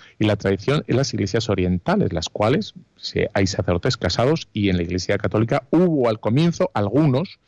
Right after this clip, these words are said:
¿eh? sacerdotes casados. En estas, en las, eh, iglesias orientales, aquellos que por don de la gracia, con todos los obispos, eligen el celibato, hay también presbíteros casados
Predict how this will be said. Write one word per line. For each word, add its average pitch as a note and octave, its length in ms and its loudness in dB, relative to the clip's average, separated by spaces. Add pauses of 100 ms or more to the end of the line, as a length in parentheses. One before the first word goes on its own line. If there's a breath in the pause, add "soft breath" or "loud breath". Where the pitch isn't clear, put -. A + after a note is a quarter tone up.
(180)
¿eh? D3+ 140 -2 (280 soft breath)
sacerdotes F2+ 640 -2
casados. - 380 -2 (880 loud breath)
En C3+ 140 4
estas, F#3 520 -2 (220)
en F2+ 160 -2
las, F2 320 -8
eh, - 180 0
iglesias A2 480 0
orientales, B2+ 840 0 (520 soft breath)
aquellos F#3+ 480 0
que - 120 0
por A2+ 200 0
don D#3 200 4
de E3+ 80 0
la D#3+ 120 2
gracia, A2 480 -6 (300)
con F2 220 0
todos A2 200 0
los A2+ 160 0
obispos, A2+ 560 -2 (100)
eligen G2 380 2
el A2 120 2
celibato, C#3+ 540 0 (420 soft breath)
hay F3+ 120 2
también F3+ 340 4
presbíteros D#3 600 -2
casados C#3 500 0